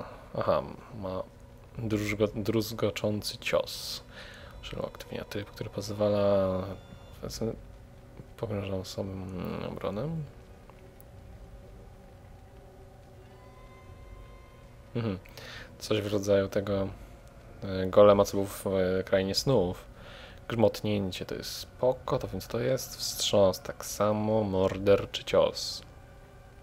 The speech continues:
Automatycznie trafienie krytyczne, zaś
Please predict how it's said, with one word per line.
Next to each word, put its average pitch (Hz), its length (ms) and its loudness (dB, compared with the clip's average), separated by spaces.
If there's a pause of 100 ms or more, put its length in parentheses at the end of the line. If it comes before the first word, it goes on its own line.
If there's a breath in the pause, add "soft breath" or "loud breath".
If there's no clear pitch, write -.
(2500)
Automatycznie 101 520 0
trafienie 101 300 -4
krytyczne, 104 580 -2
zaś 101 160 -6